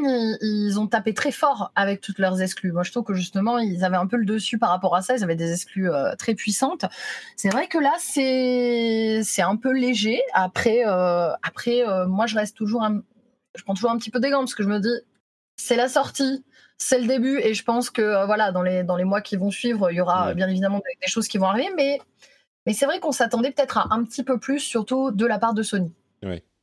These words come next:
Speaker 2: Je
Speaker 3: je
Speaker 2: crois
Speaker 3: suis pas, je suis pas tout à fait d'accord là-dessus, en fait, parce que,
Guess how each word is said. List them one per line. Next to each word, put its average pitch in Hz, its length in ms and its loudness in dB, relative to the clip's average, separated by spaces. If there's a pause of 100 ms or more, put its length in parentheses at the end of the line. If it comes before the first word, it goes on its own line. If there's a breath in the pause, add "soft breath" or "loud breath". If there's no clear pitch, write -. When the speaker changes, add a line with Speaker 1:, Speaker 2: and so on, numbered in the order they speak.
(680)
Speaker 2:
Je - 60 0
Speaker 3:
je - 60 2
Speaker 2:
crois 202 120 2
Speaker 3:
suis 180 80 -4
pas, - 200 0
je - 60 0
suis - 80 0
pas 233 120 2
tout - 180 -12
à - 40 2
fait 208 80 2
d'accord 196 340 0
là-dessus, 190 280 -2
en 196 120 0
fait, - 340 -2
parce - 280 0 (160)
que, 214 360 0